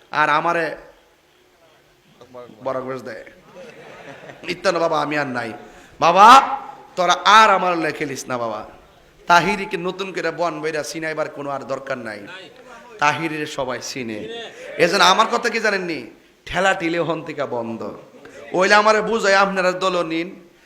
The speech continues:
এ কথাটা কইছি কি লেগে, তার একটা কারণ আছে। আমি গত কয়েকদিন আগে কইছিলাম একটা বক্তব্যের ভিতরে যে আমরা এত দ্বার্থহীন কণ্ঠে কথা বলি, আল্লাহর রহমতে আমরা কোনো বিপদ আপদ নাই। ঠিক আছে?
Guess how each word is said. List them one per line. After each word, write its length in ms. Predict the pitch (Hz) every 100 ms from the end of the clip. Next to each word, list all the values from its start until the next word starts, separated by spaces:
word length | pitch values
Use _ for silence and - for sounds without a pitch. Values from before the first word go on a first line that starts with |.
| _ -
এ 80 | 175
কথাটা 260 | 185 190
কইছি 320 | 190 196 196
কি 80 | 170
লেগে, 180 | 185 165
তার 140 | 156
একটা 140 | 147 143
কারণ 320 | - 151 156
আছে। 260 | 123 - - - _ _ _ -
আমি 220 | 147 165
গত 280 | 165 180 175
কয়েকদিন 340 | 151 165 151 170
আগে 160 | 156
কইছিলাম 340 | 147 135 135 131
একটা 180 | 131
বক্তব্যের 460 | 127 135 - 160 135
ভিতরে 420 | 123 120 123 107 - - _ _ _ _ 131
যে 140 | 165
আমরা 460 | - 160 190 208 196
এত 260 | 190 190
দ্বার্থহীন 600 | 190 170 - - 190 202
কণ্ঠে 280 | 185 180 175 160
কথা 220 | 156 156
বলি, 280 | 143 113 - - _ -
আল্লাহর 280 | 151 160 151
রহমতে 280 | 151 156 143
আমরা 200 | 139 143
কোনো 160 | 139
বিপদ 280 | 131 143 143
আপদ 280 | 143 131 117
নাই। 220 | 113 110 - - _ _ _ _ _
ঠিক 100 | 170
আছে? 420 | 208 208 165 113